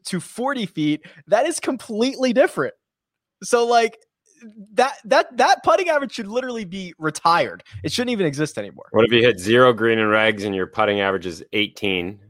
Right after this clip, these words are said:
Speaker 2: but you just didn't make a birdie all day? Like, I don't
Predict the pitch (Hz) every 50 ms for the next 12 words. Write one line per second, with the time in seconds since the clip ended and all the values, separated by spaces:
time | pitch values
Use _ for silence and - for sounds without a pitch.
0 | 110 _ - 101 92 87 92 87 85 87 - _ - 101 95 95 92 92 90 -
1 | 82 76 92 92 92 90 87 82 80 80 80 82 87 - 101 95 90 82 - -
2 | - 95 95 95 92 87 85 -